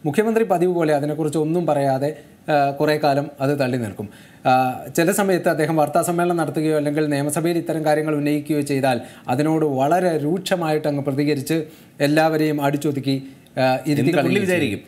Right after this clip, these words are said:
Speaker 1: അതെ, എന്നാ, എന്ന് പുള്ളി
Speaker 2: എന്ന്
Speaker 1: വിചാരിക്കും.
Speaker 2: അദ്ദേഹം വിചാരിക്കും.
Speaker 1: ആ രീതിയിലുള്ള പ്രതികരണമൊക്കെയാണ്. ആർക്കെതിരെ എന്തും, ആ, പറയാമെന്നാണോ നിങ്ങൾ ധരിച്ചു വെച്ചിരിക്കുന്നത് എന്നൊക്കെ ചോദിച്ച്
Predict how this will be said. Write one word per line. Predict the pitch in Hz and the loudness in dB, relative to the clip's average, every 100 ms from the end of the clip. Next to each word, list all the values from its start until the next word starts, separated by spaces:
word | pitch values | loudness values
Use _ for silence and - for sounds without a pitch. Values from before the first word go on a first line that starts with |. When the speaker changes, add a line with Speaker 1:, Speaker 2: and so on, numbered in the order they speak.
| - | 0
Speaker 1:
അതെ, | 170 170 | 2 2
എന്നാ, | 165 196 | 2 0
എന്ന് | 190 196 | 2 0
പുള്ളി | 208 208 | 0 0
Speaker 2:
എന്ന് | 190 | 0
Speaker 1:
വിചാരിക്കും. | 151 147 214 | 0 2 2
Speaker 2:
അദ്ദേഹം | 226 | 0
വിചാരിക്കും. | 196 175 185 | 0 2 2
Speaker 1:
ആ | |
രീതിയിലുള്ള | 226 208 214 202 196 | 2 0 0 0 0
പ്രതികരണമൊക്കെയാണ്. | 175 185 190 185 170 170 147 156 139 123 - - | 0 0 0 -2 -2 -2 0 0 0 -4 -10 -4
ആർക്കെതിരെ | 143 175 185 202 190 | 0 0 2 0 0
എന്തും, | 180 175 190 190 165 | 0 0 -2 -4 -2
ആ, | 156 156 | 0 2
പറയാമെന്നാണോ | 165 175 180 185 175 170 180 | 2 2 2 0 -2 -2 -2
നിങ്ങൾ | 175 170 | -2 -2
ധരിച്ചു | 165 170 180 | -2 -2 -2
വെച്ചിരിക്കുന്നത് | 180 175 170 170 175 | -2 -2 -4 -4 -2
എന്നൊക്കെ | 180 180 185 | -2 -2 -2
ചോദിച്ച് | 190 180 | -2 -2